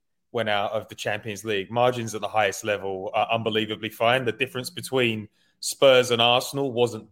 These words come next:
bottling it and not bottling it. I think you need to go a layer deeper. Like, look at the positives. No team this young has made it,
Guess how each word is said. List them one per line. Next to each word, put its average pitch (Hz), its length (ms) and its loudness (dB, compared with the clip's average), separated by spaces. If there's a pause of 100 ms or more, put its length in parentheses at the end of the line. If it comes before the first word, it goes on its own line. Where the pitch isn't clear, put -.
bottling 110 360 -2
it 95 160 -8 (380)
and 104 220 -6
not 113 220 -2
bottling 123 300 0
it. 180 120 -4
I 113 60 -6
think 120 180 -8
you 110 60 -8
need 110 160 -6
to 117 80 -12
go 104 180 0
a 101 40 -2
layer 101 340 0
deeper. 120 340 -4 (300)
Like, 117 140 2
look 151 160 2
at 156 80 2
the - 40 -6
positives. 117 580 -2 (500)
No 156 260 6
team 127 520 0 (180)
this 120 260 -4
young 107 460 2
has 110 120 -8
made 113 240 0
it, 107 220 -4